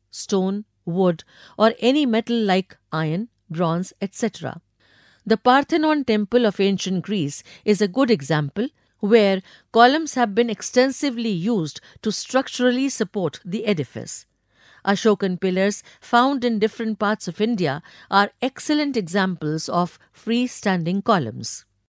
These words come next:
Stambh। वास्तुशिल्प में स्तंभ एक सीधी खड़ी संरचना को कहा जाता है,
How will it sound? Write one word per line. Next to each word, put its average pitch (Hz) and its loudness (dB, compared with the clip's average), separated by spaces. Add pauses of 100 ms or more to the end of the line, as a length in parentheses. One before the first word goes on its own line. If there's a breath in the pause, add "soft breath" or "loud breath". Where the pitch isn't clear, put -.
(1160)
Stambh। 151 -2 (880 soft breath)
वास्तुशिल्प 269 2
में 233 2
स्तंभ 180 -2 (300 soft breath)
एक 214 4
सीधी 240 -2
खड़ी 196 0
संरचना 190 -2
को 190 -2
कहा 175 0
जाता 127 -4
है, 135 -6